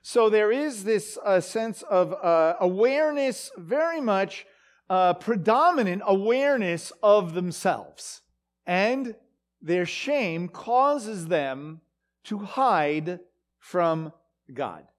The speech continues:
right? That is the first consequence, hiding from God. And isn't that true for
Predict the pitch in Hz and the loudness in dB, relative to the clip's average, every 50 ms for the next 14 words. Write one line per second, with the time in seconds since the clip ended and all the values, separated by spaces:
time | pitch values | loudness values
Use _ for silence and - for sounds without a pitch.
0 | _ _ _ _ _ - - 170 196 208 196 165 190 214 220 226 214 165 165 185 | _ _ _ _ _ -6 -2 -2 -2 -2 0 2 4 4 6 4 2 0 -4 -10
1 | - - 185 175 - - - - 120 101 - - - - - - _ _ - - | -10 -6 -8 -8 -8 -10 -18 -20 -20 -20 -20 -20 -20 -20 -20 -20 _ _ -20 -20
2 | _ _ _ _ _ _ _ _ _ - - 202 202 196 202 202 196 202 202 196 | _ _ _ _ _ _ _ _ _ -4 0 2 2 2 2 0 -2 -2 -4 -4
3 | 196 196 196 196 _ _ _ _ _ _ _ _ _ 156 - - 165 156 147 147 | -8 -10 -12 -14 _ _ _ _ _ _ _ _ _ -16 -6 -4 -2 -2 -2 -6
4 | 143 - - 143 120 123 92 69 69 - _ _ _ _ _ _ _ _ - 185 | -10 -14 -20 -20 -18 -18 -18 -18 -20 -20 _ _ _ _ _ _ _ _ -4 -2
5 | 190 202 196 262 269 285 247 285 285 214 226 208 190 190 - - - - 226 226 | -2 -2 -2 -4 -4 -2 -2 -4 -6 -2 0 0 0 0 -2 -8 -12 -10 -4 -2
6 | 190 147 131 127 143 156 - _ - 175 165 165 170 165 165 170 170 165 170 170 | -2 -2 -2 -4 -6 -8 -10 _ -6 -2 0 0 2 2 2 2 2 0 -2 -6